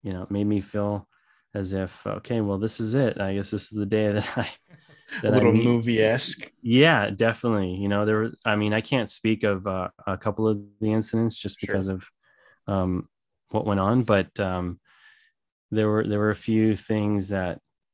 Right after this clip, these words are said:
Speaker 1: that, uh, we were part of that made my hair on the back of my neck stand up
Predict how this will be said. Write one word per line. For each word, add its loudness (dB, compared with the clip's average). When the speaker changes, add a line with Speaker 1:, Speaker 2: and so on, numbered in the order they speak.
Speaker 1:
that, -6
uh, -4
we -4
were -4
part -2
of -6
that -6
made 0
my 0
hair -2
on -4
the -4
back -6
of -8
my -6
neck -6
stand -2
up -2